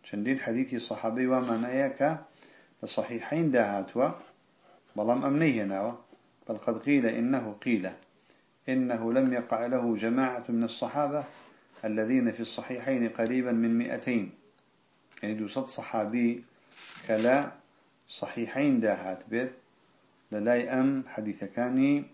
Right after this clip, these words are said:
نية أما قيل. لا حاشيك كما شيكا. الله في هذا غلو شديد. برين دو صد صحابي لصحيحين داهاتوا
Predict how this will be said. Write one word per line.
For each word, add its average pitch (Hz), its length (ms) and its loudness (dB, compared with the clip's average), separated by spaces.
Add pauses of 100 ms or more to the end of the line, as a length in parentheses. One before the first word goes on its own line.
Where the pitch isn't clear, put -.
(140)
نية 123 440 0 (140)
أما 123 400 -2 (340)
قيل. 98 240 0 (2500)
لا 139 120 2
حاشيك 135 720 0
كما 113 200 0
شيكا. 113 380 -4 (2000)
الله 123 420 4
في - 360 -4
هذا 117 300 2
غلو 107 500 0
شديد. 98 420 -4 (1080)
برين 110 240 2
دو 104 120 -4
صد 123 160 0
صحابي 117 640 -2 (520)
لصحيحين 110 640 -6
داهاتوا 107 580 0